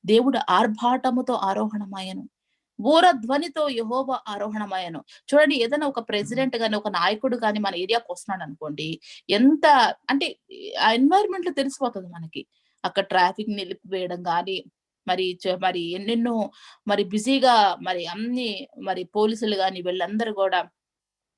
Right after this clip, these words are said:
మరి, ఆ, ఉండడం కానీ ఇవన్నీ చూసినప్పుడు, చూసి ఎంతో అక్కడ ఆర్భాటం కనబడుతూ ఉంటాయి కదా. మరి దేవుడు, దేవాతి దేవుడు యేసుక్రీస్తు ప్రభువారు తిరిగి ఆయన భూమి మీద రాబోతు-, రాబోతున్నారు. ఎంత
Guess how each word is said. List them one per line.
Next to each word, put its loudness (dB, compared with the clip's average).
మరి, -4
ఆ, -2
ఉండడం 4
కానీ 0
ఇవన్నీ 2
చూసినప్పుడు, -4
చూసి -4
ఎంతో 4
అక్కడ 2
ఆర్భాటం 0
కనబడుతూ -12
ఉంటాయి -14
కదా. 2
మరి -8
దేవుడు, 0
దేవాతి 0
దేవుడు -2
యేసుక్రీస్తు -4
ప్రభువారు -2
తిరిగి -2
ఆయన 2
భూమి -2
మీద -4
రాబోతు-, -2
రాబోతున్నారు. -2
ఎంత -6